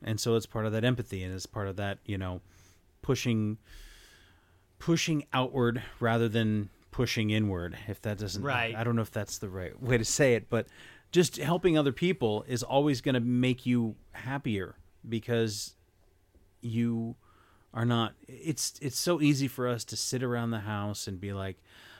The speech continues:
Speaker 1: "Oh man, life sucks."
Speaker 2: <laughs>
Speaker 1: "Oh, I don't," you know, and you're like, "Oh, well, I got clean water and good food and sun is shining," or maybe it's not, but, you know, it's still out there.
Speaker 2: Mm-hmm.
Speaker 1: <laughs> So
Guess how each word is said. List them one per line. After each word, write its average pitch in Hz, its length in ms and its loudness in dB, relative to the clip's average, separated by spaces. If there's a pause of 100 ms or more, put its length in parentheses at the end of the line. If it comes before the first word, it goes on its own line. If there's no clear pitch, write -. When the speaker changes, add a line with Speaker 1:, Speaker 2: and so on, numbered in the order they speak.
(160)
Speaker 1:
"Oh 120 360 -4
man, 110 600 -2 (720)
life 123 260 0
sucks." - 760 -2 (340)
Speaker 2:
<laughs> - 220 -4
Speaker 1:
"Oh, 123 140 4 (640)
I 123 160 0
don't," 127 260 2
you 127 120 0
know, 123 160 4
and 123 100 2
you're 123 80 2
like, 123 240 0
"Oh, 156 240 2
well, 135 280 0
I 143 100 0
got 139 180 -6
clean 135 300 0
water 135 360 -2
and 107 160 -2
good 135 180 -6
food 147 380 -2
and 110 260 0 (440)
sun 135 280 -2
is 131 80 -2
shining," 139 420 -2
or 135 40 -4
maybe 160 260 2
it's - 140 -2
not, 135 340 2
but, 131 180 -2
you 143 100 2
know, 110 260 0 (140)
it's 120 160 -6
still 117 340 0 (240)
out 127 220 -2
there. 104 260 -2 (640)
Speaker 2:
Mm-hmm. 131 640 4
Speaker 1:
<laughs> 180 40 0
So 156 340 2